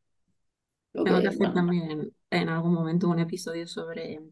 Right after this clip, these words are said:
Speaker 2: temas relacionados de enfermedades que estamos empezando quizás a tener más presentes por cuestiones de cambio climático, pero bueno,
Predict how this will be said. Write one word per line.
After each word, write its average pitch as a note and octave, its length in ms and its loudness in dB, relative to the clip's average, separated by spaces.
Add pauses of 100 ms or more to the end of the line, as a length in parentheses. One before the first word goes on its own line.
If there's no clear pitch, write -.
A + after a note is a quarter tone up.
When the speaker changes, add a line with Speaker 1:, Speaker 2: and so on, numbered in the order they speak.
Speaker 2:
temas E3+ 240 0
relacionados F3 580 0
de F#3 100 4
enfermedades E3 720 -2
que - 80 -4
estamos - 300 -8
empezando E3 640 -8
quizás F3+ 280 -4
a F3 60 -8
tener E3+ 200 0
más E3+ 180 0
presentes F3+ 460 0
por - 120 -8
cuestiones E3 360 -2
de E3 80 -4
cambio E3 220 -2
climático, E3 460 0
pero E3+ 140 2
bueno, D#3+ 260 -2